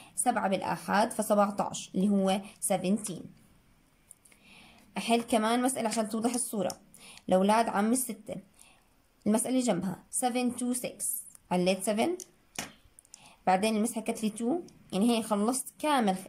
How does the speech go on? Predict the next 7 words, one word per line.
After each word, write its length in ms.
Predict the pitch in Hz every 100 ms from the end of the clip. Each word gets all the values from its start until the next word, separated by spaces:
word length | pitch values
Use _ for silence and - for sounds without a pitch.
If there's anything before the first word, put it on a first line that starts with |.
| 190
طلع 220 | 214 214
خانة 240 | 226 - 233
الآحاد 360 | 240 220 277 -
كامل 420 | - 359 220 180
مستهلك 420 | 190 - 190 -
عندي، 300 | - - - 160 - - -
خلصتها. 500 | - 185 170 -